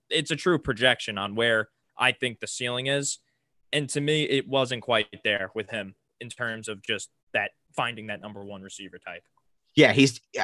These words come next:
Speaker 2: I don't think he's a number one at, at the next level, but he needs to improve with the route running. I think his, as his overall route tree is very limited, because of obviously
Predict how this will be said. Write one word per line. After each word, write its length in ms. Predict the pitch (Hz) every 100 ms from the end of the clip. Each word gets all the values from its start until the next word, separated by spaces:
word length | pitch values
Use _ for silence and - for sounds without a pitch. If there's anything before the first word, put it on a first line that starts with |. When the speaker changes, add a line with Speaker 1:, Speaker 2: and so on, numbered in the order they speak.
| -
Speaker 2:
I 100 | 151
don't 240 | 170 -
think 220 | 160 151
he's 140 | 139 123
a 40 |
number 260 | 123 113 110
one 280 | 101 87 - _
at, 200 | 107 101 110
at 180 | 95
the 60 | 107
next 260 | 107 - 110
level, 300 | 98 92 -
but 200 | 107 - -
he 200 | 117 127
needs 220 | 123 113
to 100 | 135
improve 500 | 120 107 120 104 98
with 140 | 101 - -
the 80 | 98
route 180 | 95 87
running. 280 | 90 92 92
I 40 |
think 160 | 98 101
his, 180 | 92 - 104
as 260 | 117 110 -
his 220 | 123 110
overall 420 | 147 143 127 127 107
route 360 | 107 117 -
tree 340 | - 117 110 110
is 100 | 95
very 280 | 107 104
limited, 420 | 101 104 107 107 - _ _ _ _ 101
because 320 | 98 107 95
of 180 | 98 90
obviously 420 | - 85 - 90